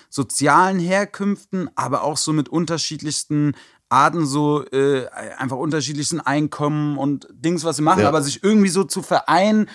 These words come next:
Speaker 1: um doch irgendwie so ein bisschen den kleinen Jungen so raus, äh,
Speaker 2: Voll.
Speaker 1: z-, äh, rauszulassen und so. Und das, das finde ich irgendwie geil. So, ich mag das einfach, weil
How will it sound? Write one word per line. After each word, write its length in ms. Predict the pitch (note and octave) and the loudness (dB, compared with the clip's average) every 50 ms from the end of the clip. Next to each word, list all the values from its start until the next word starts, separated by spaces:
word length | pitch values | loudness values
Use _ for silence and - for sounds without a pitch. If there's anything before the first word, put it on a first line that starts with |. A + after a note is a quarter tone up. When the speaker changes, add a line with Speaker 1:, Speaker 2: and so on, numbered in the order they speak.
| - - - | -12 -6 -2
Speaker 1:
um 180 | D#3+ E3 D#3+ | 0 2 4
doch 240 | C#3+ E3+ F#3+ - C#3 | 4 4 4 2 2
irgendwie 300 | F#3+ F#3 F3+ F#3 F3+ F3+ | 0 2 2 2 2 2
so 120 | D#3 D#3 F3 | 2 2 2
ein 80 | F3 D#3+ | 2 2
bisschen 280 | F#3+ F#3 - F#3 F3+ | 0 -2 -2 -2 -2
den 160 | E3 E3 E3 C#3+ | 0 0 -2 0
kleinen 400 | C#3 E3+ D#3+ F3 F3+ F3 F3 E3+ | 0 2 2 2 2 0 -2 -2
Jungen 360 | D#3 F3 G3+ A3+ A3 G3+ F3+ | 0 0 2 2 2 0 0
so 200 | D#3 D3+ C#3 B2 | -2 -4 -2 0
raus, 360 | B2+ C3+ C#3+ C#3+ C#3+ - - - | 2 2 2 2 0 -2 -8 -8
äh, 260 | - - D3 D3 D3 | 0 2 4 6 6
Speaker 2:
Voll. 240 | C#3+ C#3 C#3+ C#3+ A#2 G#2+ - _ _ _ _ _ | 6 6 4 2 0 -2 -8 _ _ _ _ _
Speaker 1:
z-, 160 | - - E3+ E3+ | -10 -6 -2 0
äh, 200 | D#3 D#3 D#3+ D3 C3 | 2 2 2 2 2
rauszulassen 640 | C#3+ D#3 E3 D#3+ - - D#3 D#3 D#3+ D#3 - D#3 D#3 | 4 2 2 2 0 2 2 2 2 2 2 0 0
und 60 | D#3 C#3 | 0 0
so. 220 | C3 D#3+ F3 E3+ - - - _ _ - | 0 0 0 -2 -4 -8 -20 _ _ -4
Und 160 | - C#3 D3+ | -2 0 0
das, 220 | F3 - - - - | 0 0 -2 -8 -8
das 180 | C#3+ D#3 E3 - | -6 -6 -4 -2
finde 180 | - F#3+ G3 E3+ | -2 -2 -2 -2
ich 100 | - - | -2 -2
irgendwie 240 | E3 F3+ E3+ D3 | -2 -2 -2 0
geil. 320 | G#2+ C#3+ D3 D#3+ D#3+ D3+ C3+ | 2 2 2 4 2 0 -2
So, 140 | A#2+ A#2+ A#2+ | -4 -4 -4
ich 180 | B2 - - | -4 -4 -2
mag 420 | C#3 C#3+ D3+ E3 F#3+ G#3+ G#3 - - | 2 4 6 6 6 4 0 -2 -4
das 200 | E3 D3+ - - - | -4 -2 -4 -4 -4
einfach, 460 | C3+ D3 D3 C#3+ - E3 D#3+ D#3 - A#2 | -2 -2 -2 0 0 0 -2 -2 -2 -2
weil 340 | B2 C#3 C#3+ D3 C#3+ C#3+ | 0 2 2 2 2 -2